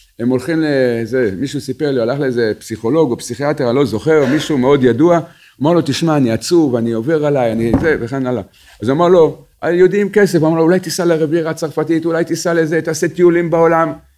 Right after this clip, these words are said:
דמיונות. הוא לא מבין, אותו פסיכולוג,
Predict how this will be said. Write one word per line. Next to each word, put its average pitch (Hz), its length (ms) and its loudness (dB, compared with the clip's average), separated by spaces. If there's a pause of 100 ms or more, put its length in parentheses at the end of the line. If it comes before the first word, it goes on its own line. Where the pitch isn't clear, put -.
(300)
דמיונות. 214 580 4 (680)
הוא 143 180 2
לא 202 140 6
מבין, 185 480 0
אותו 190 460 0
פסיכולוג, 175 640 0